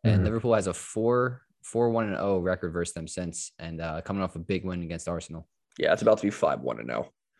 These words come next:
Speaker 2: Yeah.
Speaker 3: They're, they're <laughs> arguably the most informed team in the planet at this, at this moment in time. I mean, even Bayern just lost. They, they were my favorites, I think, at this point now, to win the Champions League. Even they just lost against, I think it was Augsburg, who they haven't lost to in, like, they lost three times in,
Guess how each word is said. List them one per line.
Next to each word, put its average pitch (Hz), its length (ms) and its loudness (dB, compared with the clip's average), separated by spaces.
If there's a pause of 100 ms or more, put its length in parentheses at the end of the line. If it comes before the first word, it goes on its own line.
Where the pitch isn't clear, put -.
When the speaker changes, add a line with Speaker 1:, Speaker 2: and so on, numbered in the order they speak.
(300)
Speaker 2:
Yeah. 117 300 8
Speaker 3:
They're, 131 140 10
they're 131 680 6 (200)
<laughs> - 240 -12
arguably 165 560 10
the 156 80 6
most 135 260 8
informed 127 640 4
team 117 220 -2
in 110 60 -4
the 107 60 -2
planet 107 340 0
at 107 140 2
this, 113 160 -2 (160)
at 110 200 4
this 117 140 0
moment 113 300 4
in 113 80 -2
time. 117 240 4
I - 20 -2
mean, 110 160 -2
even 117 200 2
Bayern 113 300 6
just 110 200 -6
lost. 104 320 2
They, 107 180 -2
they 110 180 4
were 123 120 10
my 113 180 4
favorites, 107 460 -2
I 107 60 -2
think, 104 240 -6 (140)
at 98 80 -4
this 110 140 2
point 104 260 4
now, 104 280 4 (520)
to 135 60 6
win 113 100 8
the 101 60 4
Champions 107 320 6
League. 101 100 2
Even 110 120 2
they 117 100 4
just 107 160 -2
lost 104 240 4
against, 101 200 -4
I 104 40 -2
think 104 100 0
it - 20 2
was 87 200 -2
Augsburg, 98 600 2
who 98 120 -2
they 104 100 -2
haven't 101 240 0
lost 98 260 -2
to 101 120 0
in, 104 220 -6
like, 101 140 0 (100)
they 131 100 8
lost 131 360 2
three 127 180 4
times 110 400 0
in, 101 200 -8